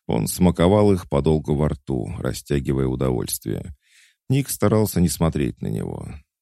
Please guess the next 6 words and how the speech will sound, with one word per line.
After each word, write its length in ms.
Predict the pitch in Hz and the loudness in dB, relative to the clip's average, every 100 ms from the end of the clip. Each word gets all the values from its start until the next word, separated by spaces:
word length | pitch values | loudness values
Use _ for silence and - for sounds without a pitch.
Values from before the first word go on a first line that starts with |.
| _ | _
«Господи, 640 | 92 95 - - - 50 - - | 2 2 0 -6 -8 -8 -8 -2
как 200 | 110 - | 0 2
вообще 580 | 101 104 - - - 82 | 2 2 2 -2 2 2
можно 340 | 71 82 71 | 2 0 0
это 220 | 73 69 | -2 -2
есть?» 520 | 76 64 50 - - | -4 -2 -6 -10 -16